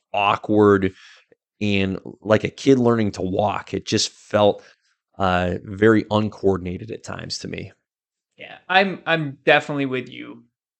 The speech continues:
Speaker 2: with the mantle passing. Like, it's cool to explore for a storyline,
Speaker 1: Mm-hmm.
Speaker 2: or, 'cause I know how successful Jane Foster's Thor was.
Speaker 1: Mm-hmm.
Speaker 2: And I think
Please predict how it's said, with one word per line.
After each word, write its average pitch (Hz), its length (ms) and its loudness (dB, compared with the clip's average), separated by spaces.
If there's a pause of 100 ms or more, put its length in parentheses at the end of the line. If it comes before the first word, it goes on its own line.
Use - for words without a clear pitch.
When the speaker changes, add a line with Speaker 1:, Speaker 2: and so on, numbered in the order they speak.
Speaker 2:
with 139 160 -10
the 120 60 -14
mantle 113 640 -10 (220)
passing. 107 640 -18 (500)
Like, 143 280 -2
it's 185 220 -2
cool 156 320 -6
to 151 200 -12
explore 127 640 -4
for 123 460 -10
a 120 160 -10
storyline, 131 800 -12 (180)
Speaker 1:
Mm-hmm. 104 240 -8
Speaker 2:
or, 131 420 -2
'cause 160 160 -4
I 185 80 2
know 196 120 0
how 180 100 4
successful 127 1000 -6 (220)
Jane 127 240 -6
Foster's 120 520 -10
Thor 135 240 -4
was. 135 320 -4
Speaker 1:
Mm-hmm. 147 260 -2 (440)
Speaker 2:
And 147 500 0 (280)
I 160 80 0
think 165 360 -8